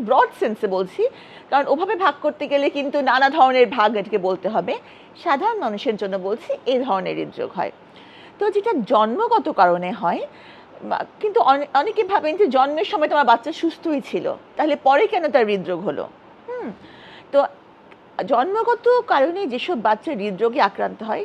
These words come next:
সেক্ষেত্রেও কিন্তু কিছু কিছু হৃদরোগ দেখা যায় জন্মগত ত্রুটি, যে বাচ্চার জন্মের সাথে সাথে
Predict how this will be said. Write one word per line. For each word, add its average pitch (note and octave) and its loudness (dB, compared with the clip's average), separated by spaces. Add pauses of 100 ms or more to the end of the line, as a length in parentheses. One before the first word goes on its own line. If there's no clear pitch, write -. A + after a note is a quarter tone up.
সেক্ষেত্রেও G4+ -4
কিন্তু F#4+ -4
কিছু A4 -8
কিছু A4+ 0
হৃদরোগ A#3+ 0
দেখা G3 -4
যায় D4+ -2 (600)
জন্মগত A3+ 0 (120)
ত্রুটি, C4 -6 (420)
যে A#3 0
বাচ্চার A3 -2
জন্মের E4+ 2
সাথে - -4
সাথে A#4 -2